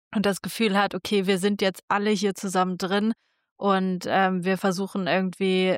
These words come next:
uns nicht gegenseitig die Fragen wegzunehmen oder irgendwas. Und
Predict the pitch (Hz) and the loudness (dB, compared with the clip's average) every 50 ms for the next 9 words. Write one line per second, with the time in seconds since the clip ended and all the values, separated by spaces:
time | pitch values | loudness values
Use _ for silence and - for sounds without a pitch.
0 | - - 202 196 190 - - 202 226 208 - - 190 185 180 180 170 - 170 175 | 0 0 0 0 0 0 0 0 0 0 0 -2 -2 -2 -2 0 0 0 0 0
1 | 175 185 175 - - 180 - 196 190 196 202 196 190 185 190 - - - 208 180 | 0 -2 -6 -8 -10 -8 -2 0 0 0 0 0 -2 -2 -4 -4 -6 -8 -6 -4
2 | 180 185 185 180 175 175 143 160 190 190 190 175 185 190 190 - - - 180 175 | -4 -2 -2 0 0 2 2 2 0 -2 -2 0 0 0 0 -2 -6 -8 -8 -8
3 | - | -8